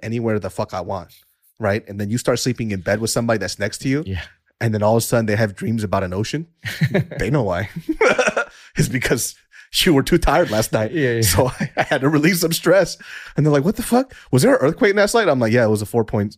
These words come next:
Speaker 1: seven." <laughs> It was crazy last night. It was, it was, it was crazy. I swear to God.
Speaker 2: Yep. Now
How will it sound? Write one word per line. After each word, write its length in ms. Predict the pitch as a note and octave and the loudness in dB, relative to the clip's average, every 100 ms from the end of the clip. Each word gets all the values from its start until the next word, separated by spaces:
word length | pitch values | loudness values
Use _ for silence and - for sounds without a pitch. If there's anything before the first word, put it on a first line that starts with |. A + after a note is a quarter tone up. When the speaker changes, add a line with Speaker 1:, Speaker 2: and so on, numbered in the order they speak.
| - | -8
Speaker 1:
seven." 300 | - E2+ F2 - | -6 -6 -8 -16
<laughs> 160 | - - | -4 0
It 520 | E4+ - D4+ E3+ C3+ | 2 2 4 2 2
was 220 | B2 C#3+ B2 | 2 0 2
crazy 280 | C#3 A#2 | 0 0
last 220 | G2+ G2 G2+ | -4 -6 -8
night. 180 | F2+ | -10
It 60 | G#2 | -8
was, 240 | G2+ F#2+ - - - - | -8 -8 -12 -14 -8 0
it 60 | |
was, 180 | F3+ C#3 | 0 2
it 60 | C#3 | 0
was 120 | D#3 | 0
crazy. 300 | - A#2 G2+ | 0 -2 -2
I 60 | G#2 | -2
swear 200 | - A#2 | 0 0
to 60 | |
God. 240 | G#2 F#2+ A#2 - - _ _ _ | 0 -6 -10 -16 -20 _ _ _
Speaker 2:
Yep. 460 | G2 F#2+ G2 G2 - _ - | -6 -2 -2 -2 -6 _ -10
Now 160 | G#2 | -4